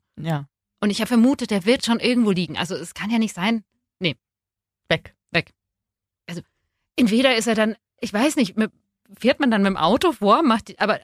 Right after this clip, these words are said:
Speaker 2: auch so ein großer Baum,
Speaker 1: Ja,
Speaker 2: wo
Speaker 1: aber
Speaker 2: soll der
Speaker 1: passt
Speaker 2: denn
Speaker 1: ja auch nicht in
Speaker 2: reinpassen?
Speaker 1: ein Auto. Da brauchst du ja mindestens einen Hänger.
Speaker 2: Ah ja, oder ein V W-Bus.
Speaker 1: Oder ein Pickup.
Speaker 2: Ja. Aber auch
Speaker 1: Aufs
Speaker 2: dieser
Speaker 1: Dach.
Speaker 2: Aufwand.
Speaker 1: Da hat jemand, pass auf, da hat
Speaker 2: <laughs>
Speaker 1: jemand für den alten T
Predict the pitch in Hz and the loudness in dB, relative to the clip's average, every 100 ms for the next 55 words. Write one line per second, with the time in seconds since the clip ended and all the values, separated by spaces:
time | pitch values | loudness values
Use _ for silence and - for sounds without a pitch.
0 | 156 233 - 262 - 294 254 254 240 240 | -6 -4 0 0 2 0 4 6 6 6
1 | 254 277 285 254 220 233 226 - 190 170 | 6 4 4 6 4 4 4 4 4 4
2 | 175 214 320 - 202 165 165 - 180 202 | 2 4 2 2 2 4 2 0 -2 0
3 | 208 - 208 202 302 277 208 160 160 170 | -2 0 4 4 4 2 0 -2 -2 0
4 | 156 143 139 135 - 254 233 185 _ _ | 0 0 -2 -4 -4 0 0 -2 _ _
5 | - 220 240 240 202 180 156 208 233 233 | 0 2 2 2 0 -2 0 2 2 4
6 | 233 - 254 - - _ 202 175 147 _ | 2 0 -2 -2 -4 _ -6 -4 -6 _
7 | _ _ _ _ _ _ _ 202 240 240 | _ _ _ _ _ _ _ -4 -2 -2
8 | - _ _ - 294 311 311 254 214 262 | -4 _ _ 0 2 4 4 4 4 4
9 | 311 - 262 - 285 - - 233 285 262 | 2 2 2 4 2 0 -4 0 2 4
10 | 254 240 - - - - 247 226 233 214 | 4 2 0 -6 -8 0 0 4 4 4
11 | - - - 233 254 - 311 330 - 240 | 2 -2 2 2 2 2 2 4 2 2
12 | 240 262 240 214 190 - - 226 214 220 | 2 4 4 4 2 -2 2 2 4 0
13 | 214 - 247 339 - 262 220 269 233 | 0 0 2 0 2 2 2 2 2